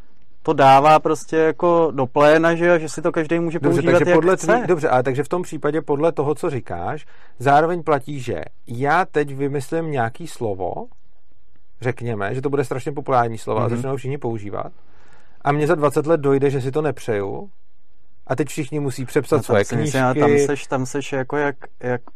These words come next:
Speaker 1: má Mízes, že seš prostě vázaný jednak fyzikálníma zákonama a jednak svýma předchozíma rozhodnutíma z minulosti.
Speaker 2: Ale já jsem neřekl rozhodnutí, ty říkáš implicitní, já jsem neudělal žádný.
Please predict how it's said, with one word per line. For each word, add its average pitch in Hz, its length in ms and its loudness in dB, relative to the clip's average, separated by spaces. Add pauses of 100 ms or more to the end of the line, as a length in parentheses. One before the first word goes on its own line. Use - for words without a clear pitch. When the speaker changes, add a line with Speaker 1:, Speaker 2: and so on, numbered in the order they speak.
(160)
Speaker 1:
má 127 360 2
Mízes, 127 420 0
že 135 260 -2
seš 135 180 -6
prostě 135 340 -6
vázaný 135 640 4
jednak 135 400 -2
fyzikálníma 135 640 0
zákonama 139 540 0
a - 20 2
jednak 139 300 -2
svýma 143 340 -2
předchozíma 143 600 -2
rozhodnutíma 139 680 -2
z 143 40 -2
minulosti. 147 580 -4
Speaker 2:
Ale 127 140 2
já 123 100 2
jsem 123 180 -2
neřekl 170 260 -2
rozhodnutí, 123 400 -2
ty 117 100 -4
říkáš 117 300 0
implicitní, 127 520 -4
já 107 120 -4
jsem 120 120 -6
neudělal 110 340 -2
žádný. 131 380 -2